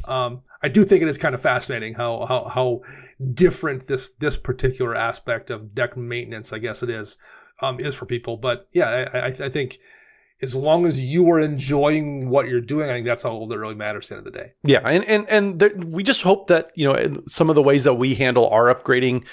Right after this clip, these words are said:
Speaker 2: or updating, however you wanna put it,
Speaker 1: Mm-hmm.
Speaker 2: it, it's just helpful and give, give some people
Speaker 1: Yeah.
Speaker 2: some, some tips and tools to update their own decks, how of-, often they wanna do it. And there's, there's space for everything in between.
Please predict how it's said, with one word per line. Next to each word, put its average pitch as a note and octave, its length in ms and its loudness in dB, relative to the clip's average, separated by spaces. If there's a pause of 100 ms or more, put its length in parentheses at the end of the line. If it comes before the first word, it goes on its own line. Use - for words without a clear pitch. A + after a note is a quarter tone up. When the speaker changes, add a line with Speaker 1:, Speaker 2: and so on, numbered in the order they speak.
(280)
Speaker 2:
or D3 140 4
updating, A#2 840 2
however C3+ 240 2
you A#2 80 0
wanna A#2 140 0
put A#2+ 180 6
it, A#2 160 2 (160)
Speaker 1:
Mm-hmm. F3 200 -6 (180)
Speaker 2:
it, G3+ 180 4
it's F#3 100 4
just G3+ 140 2
helpful D#3 560 2
and D3 140 -6
give, D#3 240 2
give D3+ 140 2
some D#3 180 0
people D#3+ 240 0
Speaker 1:
Yeah. A3 40 -2
Speaker 2:
some, C#3 220 0
some C3 320 0
tips - 320 2
and D3+ 160 2
tools D3+ 480 4
to C3 340 2
update C#3+ 360 0
their A#2+ 120 2
own D#3 120 2
decks, F#3+ 260 2
how B2 160 6
of-, A#2+ 220 2
often B2 280 2
they A#2 80 2
wanna A2 220 2
do C#3 180 4
it. F3 120 4
And F3 100 0
there's, A3+ 220 0 (420)
there's A3 200 2
space D3 280 2
for B2 180 4
everything A#2+ 540 2
in A2 60 -2
between. G#2+ 340 0